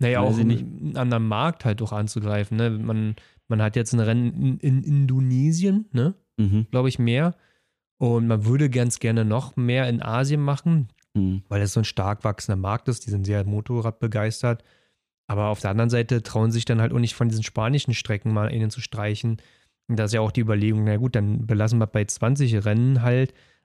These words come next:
Speaker 1: äh, aber streichen halt immer jedes Jahr eine spanische Strecke weg und im nächsten Jahr gibt's die wieder. Also Jerez, Valencia, äh, Aragon und noch eine gibt's, ne?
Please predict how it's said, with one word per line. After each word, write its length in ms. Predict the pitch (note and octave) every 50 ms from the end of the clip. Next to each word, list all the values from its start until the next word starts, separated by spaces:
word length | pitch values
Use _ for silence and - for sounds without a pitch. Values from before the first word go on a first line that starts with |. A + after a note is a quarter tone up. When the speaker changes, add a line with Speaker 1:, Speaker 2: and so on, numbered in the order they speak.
| _ -
Speaker 1:
äh, 60 | C3+
aber 340 | A2+ G#2+ G#2+ G#2 G#2 A2 A2+
streichen 400 | A2 - - A2 G#2+ A#2 A#2 B2
halt 180 | A2+ A2 A2 -
immer 500 | B2+ A#2 A2+ A2 G#2+ G#2+ G#2+ A2 - - -
jedes 380 | C#3+ A#2 A2+ A#2+ A#2 A2+ -
Jahr 260 | A2+ A2 A2 A2 A2 A#2
eine 160 | A#2 A2+ A2+
spanische 420 | - - - G#2+ G#2+ A2 A2 A2+
Strecke 420 | G#2+ - - A#2 - - B2+ G#2+ G#2+
weg 220 | G#2+ A#2 - _ _
und 160 | D3 B2+ -
im 140 | - A2+ G#2+
nächsten 260 | A2 A2 G#2+ - B2+
Jahr 140 | A#2 A2 G#2
gibt's 240 | G#2+ C3 C#3+ - -
die 140 | - A2 G#2
wieder. 240 | G#2 G2 G2 G#2
Also 320 | - G#2 G2+ G#2+ G#2 G2+ - _ _ _ _ _ _ _ _ -
Jerez, 460 | A#2 G#2+ G2 G#2+ G#2+ A#2+ B2 - - -
Valencia, 840 | G#2+ G#2 G#2 G#2 G#2+ A2+ A#2 - - B2+ A#2+ A#2+ A#2+ A#2 A#2 A2+ - _ _ _ _ _ _ _ _ -
äh, 60 | A2
Aragon 1200 | G#2 G2+ G2+ G2 G2+ - A2 A2+ A2 A#2 B2 B2 A#2+ A#2 A#2+ A#2 A#2 A#2 A#2+ A#2+ A#2 A#2+ A#2+ A2 - - _ _ _ _ _ _ _ _ _ _
und 440 | - A#2 G#2 G#2 G#2 G#2 G2+ G2+ G2+
noch 160 | G#2+ A2+ -
eine 220 | - C3 B2+ B2 A#2+
gibt's, 320 | B2 C3 B2+ - - -
ne? 280 | A2 A2+ B2+ C3 B2